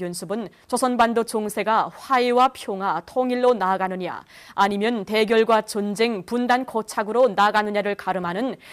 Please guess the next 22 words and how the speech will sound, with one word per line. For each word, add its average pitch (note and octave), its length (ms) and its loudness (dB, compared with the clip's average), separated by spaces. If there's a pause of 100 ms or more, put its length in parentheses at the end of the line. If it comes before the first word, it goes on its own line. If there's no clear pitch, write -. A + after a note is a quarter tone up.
(180)
리트머스 B3+ 540 0
시험지였다고 B3 800 -2
주장했습니다. F#3 760 -10 (1160)
계속해서 C4 500 0
그들은 G3+ 460 -4
그럼에도 A#3+ 380 4
불구하고 G#3+ 600 2
군사 B3+ 380 -2
연습을 A3+ 440 -2
그저 G#3 420 -2 (140)
미국의 A#3+ 520 -2
뜻에 B3+ 280 -4
따라 F#3+ 360 2
미국이 G#3 480 -4
중단하라면 A3+ 640 -2
중단하고 F3+ 680 -8 (180)
재개하라면 G#3 760 -2
재개하는 A3+ 580 -4
주견 A#3 320 -4
없는 A3+ 280 -2
태도와 A#3+ 420 -2
무능에 F#3 640 -6